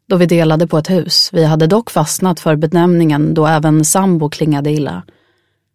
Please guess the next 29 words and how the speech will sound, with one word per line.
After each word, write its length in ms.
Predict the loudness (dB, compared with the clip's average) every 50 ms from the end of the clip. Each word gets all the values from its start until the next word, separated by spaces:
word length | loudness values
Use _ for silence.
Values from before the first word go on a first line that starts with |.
| _ _ _ _ _
Vi 80 | -2 0
var 120 | 2 2
ju 60 | 2 2
inte 180 | 2 2 0
lesbiska. 640 | 0 0 0 -2 -4 -8 -10 -12 -14 -14 -16 -18 -20 -20 _ _ _ _ _ _ _ _ _ _ -10
Speciellt 680 | -8 -4 -2 -2 -2 -2 -2 -2 -2 -2 -2 -4 -6 -6
inte 240 | -6 -6 -6 -8
Matilda, 580 | -8 -8 -8 -8 -6 -6 -6 -6 -6 -8 -10 -10 -14 _ _ _ _ _ _ _ _ _ _ _ _ _ _ _ _ _
som 220 | -8 -2 0 2 2
raggade 360 | 2 2 0 0 -2 -2 -2
på 80 | -2 -2
alla 500 | -2 0 0 0 0 0 0 0 2 2
med 140 | 2 2
en 160 | 2 0 0 -2
kuk 300 | -2 -2 -4 -4 -6 -8
på 120 | -6 -4
fabriken 580 | -4 -4 -2 -2 -2 -2 -4 -6 -8 -6 -4 -4
där 80 | -4
hon 100 | -2 -2
jobbade. 440 | -2 -2 -2 -2 -6 -6 -6 -8 -12 -14 _ _ _ _ _ _ _ _ _ _ _ _ _ _ _ _ _ _ _ _ _ _ _ _ _ _ -2
Och 80 | 2 4
nu 200 | 4 4 4 4
var 100 | 2 2
det 80 | 0
dags 360 | 0 0 -2 -2 -4 -8 -8
för 120 | -6 -4 -2
ännu 300 | 0 0 0 2 0 0
ett 140 | -2 -2 -4
nattskift. 640 | -4 -4 -6 -8 -14 -12 -12 -12 -14 -18 -20 -20